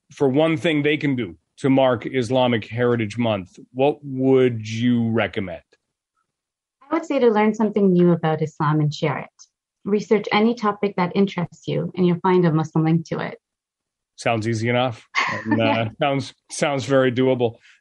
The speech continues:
Speaker 1: Doctor Ahmad, really appreciate you talking with us today about Islamic Heritage Month. Thanks so much for your time, and please keep safe.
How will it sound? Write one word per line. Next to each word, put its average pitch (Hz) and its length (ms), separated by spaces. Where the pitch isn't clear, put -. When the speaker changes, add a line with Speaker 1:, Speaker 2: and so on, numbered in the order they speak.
Speaker 1:
Doctor 156 300
Ahmad, 156 380
really 190 420
appreciate 156 680
you 143 240
talking 139 500
with 135 120
us 120 140
today 127 400
about 123 260
Islamic 120 440
Heritage 120 440
Month. 120 320
Thanks 143 340
so 156 100
much 135 220
for 135 120
your 123 100
time, 120 380
and 107 100
please 127 240
keep 117 160
safe. 117 360